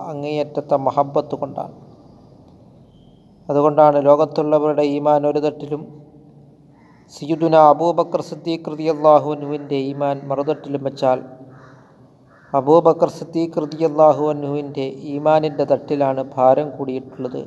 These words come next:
ഘനം കൂടിയിട്ടുള്ളത്. അത് നാം മനസ്സിലാക്കുക.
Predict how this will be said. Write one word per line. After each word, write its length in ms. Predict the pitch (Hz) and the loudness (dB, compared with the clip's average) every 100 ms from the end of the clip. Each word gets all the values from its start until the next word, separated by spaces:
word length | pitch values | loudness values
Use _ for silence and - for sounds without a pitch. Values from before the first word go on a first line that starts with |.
| - - - - - - - - - | -16 -20 -20 -20 -20 -20 -20 -20 -6
ഘനം 300 | 143 151 185 | 4 6 6
കൂടിയിട്ടുള്ളത്. 680 | - 170 156 156 - 147 - - - - - - - - | 4 0 0 -2 -6 -14 -16 -20 -20 -20 -20 -20 -20 -4
അത് 140 | 143 139 | -2 2
നാം 120 | 135 131 | 2 2
മനസ്സിലാക്കുക. 640 | 127 - 143 135 - - | -4 -6 -8 -8 -10 -20